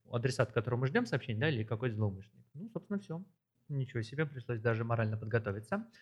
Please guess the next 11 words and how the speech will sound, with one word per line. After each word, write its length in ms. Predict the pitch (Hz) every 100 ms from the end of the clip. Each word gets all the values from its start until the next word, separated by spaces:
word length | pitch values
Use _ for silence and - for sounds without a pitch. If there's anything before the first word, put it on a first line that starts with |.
| - -
Дела, 220 | 143 135
как 160 | -
обычно, 320 | 131 127 - 123
лучше, 220 | 120 -
чем 180 | 120 110
у 40 |
вас 120 | 107
всех. 240 | 208 240 - _
А, 80 | 143
а, 260 | - 113 -
а. 220 | 143 -